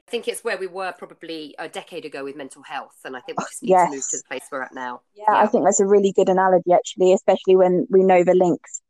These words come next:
Speaker 2: with, uh, in
Speaker 1: Amazing.
Speaker 2: particular, L G B T young people, um,
Speaker 1: Yeah.
Speaker 2: are more at risk of suicide and self-harm than any other, um, group of young people in the country, which is terrifying
Speaker 1: God.
Speaker 2: and another reason
Speaker 1: That's
Speaker 2: why I do what I
Speaker 1: frightening.
Speaker 2: do.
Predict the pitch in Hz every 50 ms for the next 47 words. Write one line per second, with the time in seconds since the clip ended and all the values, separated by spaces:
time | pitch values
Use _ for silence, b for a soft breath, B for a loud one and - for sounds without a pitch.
0 | _ _ _ _ - 190 185 185 - - - 190 175 175 170 175 175 - - -
1 | 190 185 185 180 - 320 262 - 247 247 214 180 - 196 190 190 190 180 185 175
2 | 180 - - 185 180 180 180 175 - 180 175 - - 170 165 160 165 - b b
3 | b b _ _ - 175 170 170 165 165 165 170 170 165 - - - - 180 180
4 | 180 180 190 196 190 185 - - 175 175 175 - - 185 185 _ - 185 180 185
5 | - - 170 170 170 170 175 - - 175 170 170 - 196 175 170 165 165 170 175
6 | - - 175 175 175 170 170 - - 175 170 165 165 160 160 165 - _ _ _
7 | _ _ _ - 156 170 165 165 165 165 165 160 - - - 180 165 165 - -
8 | 170 175 170 175 170 170 165 165 - 165 165 - 170 160 156 - 165 170 165 165
9 | - - 175 160 160 - - 147 143 151 165 - - - 165 165 - - - -
10 | 190 175 170 160 - 151 147 156 151 139 156 165 165 165 170 160 - 180 180 175
11 | - 165 165 160 160 160 - - 160 156 - - 165 - 175 160 165 165 180 -